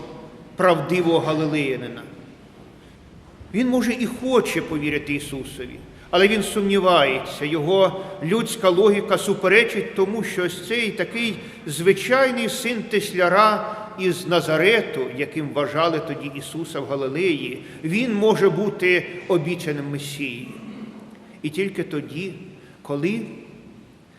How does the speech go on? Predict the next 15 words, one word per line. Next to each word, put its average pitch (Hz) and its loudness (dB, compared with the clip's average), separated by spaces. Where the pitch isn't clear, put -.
тінь 220 0
вічності 226 -2
торкнулася 196 -2
його, 127 -6
і 208 2
коли 214 4
він 233 0
відчув, 220 -4
що - 0
та, 240 2
може, 220 0
єдина 220 0
в 226 -2
його 202 4
житті 214 -4